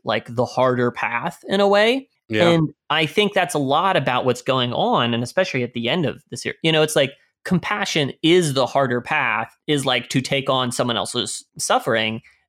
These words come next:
Speaker 1: than, like, righteously killing or judging them or something. Do you know what I mean? And
Speaker 2: Totally.
Speaker 1: I, and I think that's what that ending is really getting at, is about how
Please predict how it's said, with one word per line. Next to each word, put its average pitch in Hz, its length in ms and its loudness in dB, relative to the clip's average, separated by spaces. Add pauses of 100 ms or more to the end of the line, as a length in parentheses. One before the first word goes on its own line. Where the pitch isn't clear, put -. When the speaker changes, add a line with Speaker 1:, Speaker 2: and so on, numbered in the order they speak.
Speaker 1:
than, 151 200 4
like, 123 440 0 (280)
righteously 127 920 -2
killing 127 360 -2
or 104 100 -2
judging 117 460 -2
them 82 260 -10
or 117 80 -4
something. 65 480 -8
Do 139 100 -4
you 139 60 0
know 143 80 2
what - 0 -
I 156 80 2
mean? 156 80 -2 (280)
And 139 280 2
Speaker 2:
Totally. 147 360 4
Speaker 1:
I, - 20 -2 (200)
and 156 140 2
I 165 60 2
think 202 240 0
that's 165 260 -2
what 156 140 0
that 123 320 -2
ending 151 400 0
is 120 120 -2
really 123 160 2
getting 139 380 0
at, 120 220 -4
is 120 100 -4
about 127 460 0
how 120 680 0